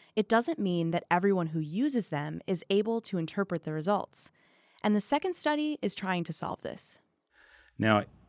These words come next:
Speaker 2: even after you get the cost down, there's another issue, which is that sonography is a very specific skill.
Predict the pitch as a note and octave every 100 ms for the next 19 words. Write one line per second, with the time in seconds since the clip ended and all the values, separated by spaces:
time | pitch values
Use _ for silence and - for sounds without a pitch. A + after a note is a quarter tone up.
0 | _ _ C#3+ C#3+ D3+ C#3+ B2+ A#2 G#2+ A2
1 | G#2 G2+ G2+ F#2+ - A2 G#2+ - - _
2 | - A2 A2 A2+ A2 - - G#2 G2 F#2+
3 | F#2+ G2+ A2 G#2 F#2+ F#2+ - F2+ F2 F#2+
4 | - F2+ G2+ F#2+ F#2 - - - - _
5 | _ _ _ - A2 A#2 C3 G#2+ - G2+
6 | G2+ A2+ F#2+ G2 F#2 F2+ - - _ _
7 | _ _ _ _ _ _ A2+ A2 G#2+ -
8 | G2 - G2+ - - A#2 G2 E2+